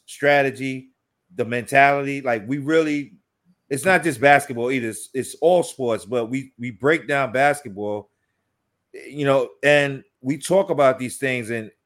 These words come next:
I see all these different websites and shit that pop up,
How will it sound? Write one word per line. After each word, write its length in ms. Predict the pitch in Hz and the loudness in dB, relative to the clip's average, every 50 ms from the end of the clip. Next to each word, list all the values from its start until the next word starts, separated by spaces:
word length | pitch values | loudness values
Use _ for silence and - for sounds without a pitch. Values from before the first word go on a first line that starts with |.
| _ _ - | _ _ -2
I 100 | 131 139 | -2 -2
see 240 | - - 180 180 175 | -2 -4 -2 0 2
all 160 | 165 160 156 | 2 2 2
these 200 | 147 143 127 101 | 0 -4 -4 -4
different 320 | 143 147 - 131 113 98 | -6 -6 -6 -6 -8 -2
websites 600 | 110 120 127 117 - - 131 127 123 117 - - 120 | 0 0 0 0 -2 0 0 0 0 0 -4 -10 -12
and 200 | 110 104 98 - | -12 -14 -14 -14
shit 300 | - - 131 123 - - | -10 -8 -8 -8 -6 -6
that 200 | 120 110 - - | -6 -8 -6 -4
pop 280 | 123 123 120 120 - | -2 -2 -2 -2 -2
up, 220 | 127 127 127 123 | -2 -2 -2 -2